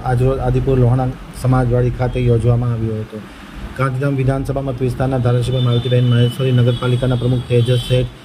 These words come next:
ઉપપ્રમુખ દિવ્યાબેન નાતાણી, ગાંધીધામ શહેર ભાજપના મહામંત્રી મહેન્દ્ર જુણેજા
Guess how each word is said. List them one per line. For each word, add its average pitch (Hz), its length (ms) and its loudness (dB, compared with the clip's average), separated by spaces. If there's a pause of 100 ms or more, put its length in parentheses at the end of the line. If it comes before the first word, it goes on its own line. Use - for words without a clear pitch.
(260)
ઉપપ્રમુખ 135 380 -2
દિવ્યાબેન 131 500 2
નાતાણી, 127 420 2
ગાંધીધામ 123 460 2
શહેર 123 180 0
ભાજપના 123 420 0
મહામંત્રી 123 500 4
મહેન્દ્ર 123 380 6
જુણેજા 120 520 2